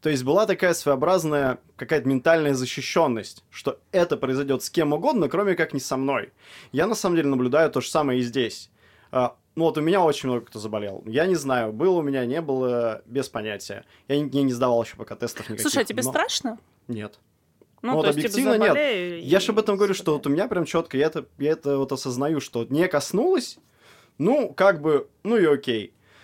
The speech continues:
Speaker 1: То есть, э, меньше вот этой защищённости, меньше вот этого страха, меньше вот этой паники, просто потому что я вот, вот прям чётко ощутил, что я это словил. Такую своеобразную, без, как это, э,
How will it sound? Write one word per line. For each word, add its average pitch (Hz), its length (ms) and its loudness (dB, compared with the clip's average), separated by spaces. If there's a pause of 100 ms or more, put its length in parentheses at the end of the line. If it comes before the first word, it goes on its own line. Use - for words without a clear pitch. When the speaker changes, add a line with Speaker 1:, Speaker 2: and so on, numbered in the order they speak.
(180)
Speaker 1:
То 143 100 2
есть, 139 360 0
э, 131 320 2
меньше 165 560 2
вот 135 200 0
этой 151 180 -2
защищённости, 131 760 -2
меньше 151 340 0
вот 127 100 -2
этого 127 220 -2
страха, 135 460 0
меньше 151 300 -2
вот 131 120 0
этой 127 60 -2
паники, 127 400 -2
просто - 340 -4
потому 123 300 -6
что - 160 -6
я 123 80 2
вот, 156 220 -4
вот 123 200 -6 (320)
прям 120 120 -6
чётко 156 260 -6
ощутил, 175 240 -4
что 127 160 -4
я 131 60 0
это 127 80 -10
словил. 113 460 -6 (320)
Такую 151 260 -4
своеобразную, 127 800 0
без, 110 400 -8 (340)
как 117 180 -4
это, 107 220 -12 (480)
э, 113 480 -2